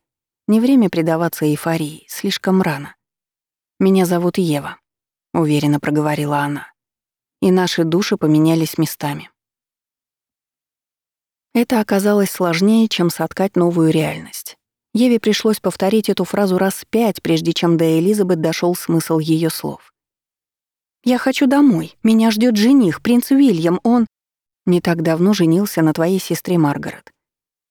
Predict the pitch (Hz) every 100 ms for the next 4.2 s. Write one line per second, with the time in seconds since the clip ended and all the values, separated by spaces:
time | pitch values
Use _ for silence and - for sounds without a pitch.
0 | _ - 165 175 220 226 - 170 - -
1 | 233 202 - 175 180 185 165 156 143 131
2 | - _ _ - 233 226 - - 202 -
3 | - 214 220 175 160 156 160 156 156 151
4 | 156